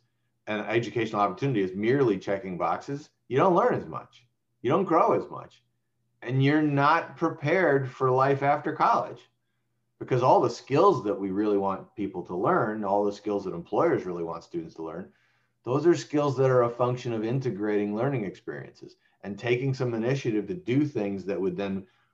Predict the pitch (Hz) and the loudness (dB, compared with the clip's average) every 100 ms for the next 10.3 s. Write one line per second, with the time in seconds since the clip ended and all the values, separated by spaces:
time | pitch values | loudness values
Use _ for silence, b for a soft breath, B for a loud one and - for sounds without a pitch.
0 | b - 214 - 139 120 104 101 104 104 | b 0 2 4 2 2 0 -2 -4 -4
1 | 98 101 104 95 101 95 104 107 104 - | -2 -4 -4 -6 -6 2 4 4 2 -2
2 | 107 107 101 101 101 92 - - - 78 | -4 -2 0 0 0 -2 -4 -2 0 -2
3 | 85 - _ 117 113 127 131 127 - 151 | -8 -16 _ -10 -8 -2 0 0 0 0
4 | 139 78 65 - - _ _ _ _ _ | 2 0 -4 -16 -20 _ _ _ _ _
5 | - 117 117 113 - _ _ - 117 117 | -6 -2 -2 -4 -10 _ _ -8 -6 -4
6 | - 131 147 151 - 143 135 123 123 117 | -2 0 0 0 -4 -6 0 4 4 2
7 | 110 113 117 123 127 135 143 151 131 95 | -4 -4 -4 0 0 0 2 0 0 -2
8 | 98 - 113 113 117 110 107 - 98 92 | -4 -4 -8 -6 -6 0 -2 -2 -6 -2
9 | 101 117 131 113 104 107 104 104 107 107 | -2 -2 -4 -4 -2 -4 -4 -2 -2 -4
10 | 101 92 - | -6 -8 -14